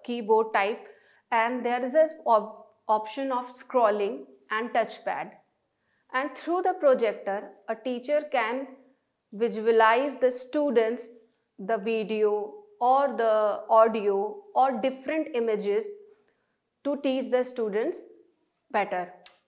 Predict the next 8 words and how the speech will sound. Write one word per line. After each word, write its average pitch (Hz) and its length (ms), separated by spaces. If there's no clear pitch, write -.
Skills 381 640
and 247 360
competency 233 1000
of 220 220
teacher 254 440
is 214 180
very 226 440
important. 196 600